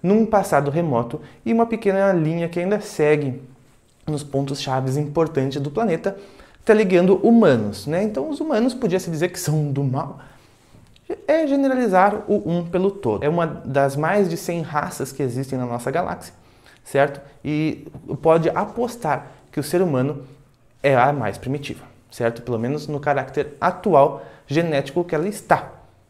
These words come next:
porque ele está bem bloqueado, bem limitado, né? Está noventa e oito por cento do D N A desativado. Então, se tá, <laughs> não tem nem o que dizer. Apocalipse, né? Apocalipse quer dizer revelação.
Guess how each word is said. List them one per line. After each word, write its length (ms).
porque 220
ele 100
está 440
bem 200
bloqueado, 440
bem 140
limitado, 480
né? 120
Está 200
noventa 380
e 60
oito 200
por 140
cento 360
do 100
D 140
N 140
A 80
desativado. 920
Então, 400
se 200
tá, 220
<laughs> 280
não 100
tem 140
nem 200
o 40
que 120
dizer. 380
Apocalipse, 800
né? 100
Apocalipse 680
quer 240
dizer 260
revelação. 880